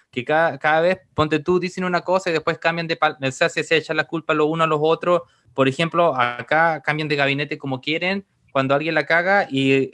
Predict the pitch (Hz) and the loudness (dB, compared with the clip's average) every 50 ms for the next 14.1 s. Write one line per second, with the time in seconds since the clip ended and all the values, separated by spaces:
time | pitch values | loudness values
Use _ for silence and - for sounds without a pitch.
0 | 123 127 127 123 123 160 160 - - 131 139 143 165 170 180 185 185 175 160 - | -6 -4 -4 -4 -4 -6 -6 -2 0 2 2 4 2 2 2 0 -2 -2 -4 -2
1 | 127 131 135 147 160 170 180 185 190 180 180 175 165 156 147 135 127 127 127 127 | -2 0 2 2 0 0 0 0 0 0 0 0 2 2 2 2 2 0 -2 -2
2 | 123 - - 127 - - 127 - 127 131 147 156 151 - 143 139 135 143 151 156 | -2 -6 -8 -14 -10 -10 -8 -6 -6 -6 -6 -6 -8 -4 -2 2 2 4 4 4
3 | 156 151 151 147 139 131 123 139 151 170 170 185 196 202 202 - _ _ _ _ | 2 2 2 2 0 2 2 0 0 2 0 0 0 0 0 -4 _ _ _ _
4 | _ _ 135 139 151 156 151 - 135 135 135 135 127 127 120 120 117 - _ - | _ _ 4 4 4 4 4 4 4 4 4 2 2 2 2 0 -2 0 _ 2
5 | 160 156 - 135 139 156 170 - 180 175 180 175 - - 151 151 170 - - - | 2 2 2 2 2 2 2 0 0 0 0 -4 0 0 0 0 0 -2 -6 -6
6 | 233 269 269 - _ _ _ _ _ _ _ - - 147 143 170 170 160 156 - | -4 -4 -6 -8 _ _ _ _ _ _ _ -2 -2 0 0 0 0 0 -2 -2
7 | - 180 185 190 - 208 208 196 - - - _ _ 117 143 151 170 165 - 156 | -2 -4 -2 0 2 2 2 2 0 -4 -12 _ _ 0 2 2 2 2 0 -2
8 | 151 143 147 147 139 143 139 - 165 170 - - 185 185 190 190 - - 156 139 | 0 0 0 -2 -4 -8 -8 -8 -8 -8 -4 0 0 0 0 -2 -2 -2 -4 -4
9 | - _ _ - - 127 - - 123 127 123 120 117 117 117 113 113 110 - 120 | -4 _ _ -20 -20 -20 -8 -2 0 2 2 4 2 2 2 0 -2 -4 -6 -4
10 | 113 127 127 123 120 117 117 113 127 127 - - 135 135 147 156 - - 170 165 | 0 2 2 4 4 4 2 2 0 -4 -2 -4 -4 -2 -2 -4 0 0 0 0
11 | 170 - _ - 147 139 131 - 156 160 160 156 147 139 - 165 170 175 175 160 | 0 -4 _ 0 0 0 2 0 0 -2 0 -2 -4 -2 0 0 2 2 2 2
12 | 170 170 165 180 190 196 190 170 151 139 139 147 156 160 160 - 135 127 127 - | 0 0 2 2 0 0 -2 0 2 2 4 4 4 2 0 0 -4 -6 -6 -4
13 | - 156 151 165 185 190 - - 147 139 135 - 160 160 - 175 170 175 196 220 | -2 0 2 2 0 0 -4 -4 -4 -4 0 0 0 0 2 0 2 2 2 2
14 | 247 254 | 0 -4